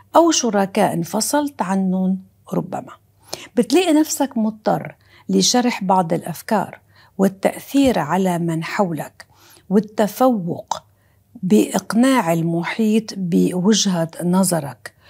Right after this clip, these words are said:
وتقديم الحجج اللازمة لهالشي. إذا بدنا نلخص هالجو أو نشوف كيف هالجو هالشهر، منقول إنك بتخضع لإرادة الآخر، الطرف الآخر،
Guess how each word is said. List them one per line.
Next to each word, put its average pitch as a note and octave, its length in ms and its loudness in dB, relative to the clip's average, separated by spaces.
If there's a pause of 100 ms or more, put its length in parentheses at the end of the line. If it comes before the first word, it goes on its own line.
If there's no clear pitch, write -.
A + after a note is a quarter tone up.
(180)
وتقديم G#3 680 4
الحجج G3 580 0
اللازمة E3 540 2
لهالشي. D3+ 680 -4 (640)
إذا D#4 280 2
بدنا A#3+ 340 2
نلخص A3+ 720 -2 (120)
هالجو D#3 500 -2 (720)
أو F3 360 2
نشوف F3+ 380 0
كيف B3 300 -2
هالجو E3 540 -2
هالشهر، E3 580 0
منقول A3 540 0 (360)
إنك F#3+ 320 2
بتخضع B3+ 680 -2 (120)
لإرادة F#3+ 840 0 (140)
الآخر، F#3 840 -2
الطرف G3+ 500 0
الآخر، F#3 640 -4